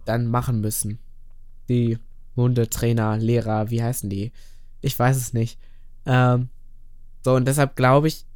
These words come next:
ich befürchte einfach nur, äh, dass, also befürchte, der arme Hund mäßig,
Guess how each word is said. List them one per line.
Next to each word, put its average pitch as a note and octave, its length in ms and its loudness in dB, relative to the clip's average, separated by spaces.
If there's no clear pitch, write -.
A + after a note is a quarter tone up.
ich C#3 160 -2
befürchte D#3 520 6
einfach C3 340 4
nur, C#3 460 2
äh, B2+ 260 2
dass, C3 300 -4
also A#2 260 -4
befürchte, B2+ 800 -2
der G#2+ 140 -4
arme A2 280 0
Hund D3+ 320 0
mäßig, B2 360 -2